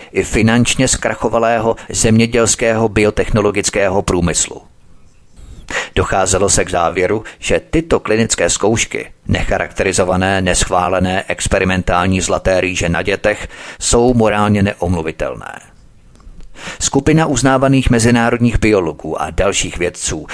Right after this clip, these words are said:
napsala profesoru Robertu Russellovi z Tuftsovy univerzity ostře formulovaný protestní dopis, ve kterém se částečně uvádí: „Píšeme vám, abychom vyjádřili náš šok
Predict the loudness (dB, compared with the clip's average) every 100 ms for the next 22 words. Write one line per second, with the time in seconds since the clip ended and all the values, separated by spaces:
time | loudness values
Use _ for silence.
0 | -6 -4 -2 -2 2 0 0 -4 -2 0
1 | 2 4 2 2 0 -2 -2 0 0 2
2 | 2 0 -2 -4 -8 -4 -2 -2 -2 0
3 | 2 2 0 0 -2 -2 -4 -6 -6 -2
4 | -2 0 0 2 2 2 4 4 4 2
5 | 0 -2 0 -2 0 2 2 0 -2 -2
6 | -6 -12 -4 -2 0 0 0 0 -2 0
7 | 0 0 -2 0 0 0 2 2 0 -6
8 | -20 -20 -20 _ _ _ -20 -20 -16 -14
9 | -6 0 2 4 4 4 4 6 4 2
10 | -2 0 2 2 2 2 2 0 2 2
11 | 2 0 -2 0 0 -2